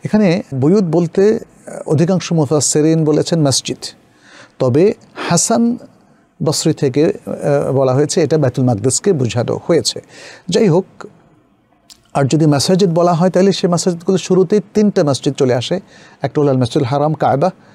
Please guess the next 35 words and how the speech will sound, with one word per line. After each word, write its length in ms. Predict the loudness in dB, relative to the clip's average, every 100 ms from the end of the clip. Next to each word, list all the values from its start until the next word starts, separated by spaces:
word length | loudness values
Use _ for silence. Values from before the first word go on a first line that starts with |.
| -20 _
আর 80 | -4
একটা 160 | 0
হলো 80 | 2
আল 80 | 2
মসজিদ 280 | 0 0 0
আন 160 | 2
নববী, 340 | 2 2 0 -2
আহ, 560 | -6 _ _ _ -4
আহ, 200 | 0 0
আহ, 600 | 0 0 0 0 0 0
আরেকটা 300 | 0 -2 -2
হলো 340 | 0 2 2 0 -2
মসজিদ 340 | -2 0 -2 0
বাইতুল 320 | -2 0 0
মাকদিস, 540 | 0 0 -2 -2 -6 -10 -20 -20 _
এবং 200 | 0 0 2
কেউ 140 | 0
কেউ 120 | 2
এর 40 | -2
সাথে 300 | -2 0 0
অন্তর্ভুক্ত 460 | 0 0 0 -2
করেছেন 380 | 0 0 0 0
মসজিদ 280 | 0 -2 -6 -6 _ _
কোবা, 320 | 0 0 -2 -6 _ _ _ -20 -4
যেহেতু 260 | -2 2 2
এগুলো 220 | 2 2
প্রত্যেকটাই 680 | 0 -2 -4 -2 0 2 0
ফজিলতপূর্ণ 1040 | 0 0 2 2 -2 -2 0 2 2 0 -2
মসজিদ, 440 | -2 -2 -6 -10 -14 -18 -20 -20 -20 -2
তাহলে 180 | -2
শুরুতেই, 680 | 0 0 0 2 2 2 0
শিরোভাগেই 840 | -2 0 2 4 2 2 0 -2 -10 -4
এগুলো 240 | 0 0
চলে 260 | 2 0 0
আসে। 240 | -2 -8